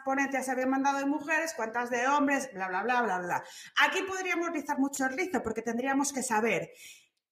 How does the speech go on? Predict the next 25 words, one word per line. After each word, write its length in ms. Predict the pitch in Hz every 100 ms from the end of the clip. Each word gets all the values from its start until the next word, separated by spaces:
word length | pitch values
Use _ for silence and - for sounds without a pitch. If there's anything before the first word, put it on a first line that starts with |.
| -
quién 680 | 330 381 320 208 170 - -
y 160 | 294
cuáles 380 | - 302 285 262
son 140 | - 240
los 160 | 240
criterios 420 | 240 240 233 240
de 80 | 240
selección, 800 | 262 285 302 - 330 294 285 302 -
quién 280 | 320 302 -
conforma 440 | 247 226 254 240
ese 160 | 233 233
jurado 420 | 226 220 233 226
para 220 | 220 208
decidir 560 | 208 208 220 254 247 240
cuáles 300 | 233 226 233
son 100 | 240
las 160 | 233
ponencias 560 | - 247 240 233 226 208
válidas 400 | 214 214 208 202
y 40 |
en 120 | 208 202
base 240 | 180 -
a 140 | 160 -
qué 140 | 226
criterios. 760 | 208 190 277 294 285 247 262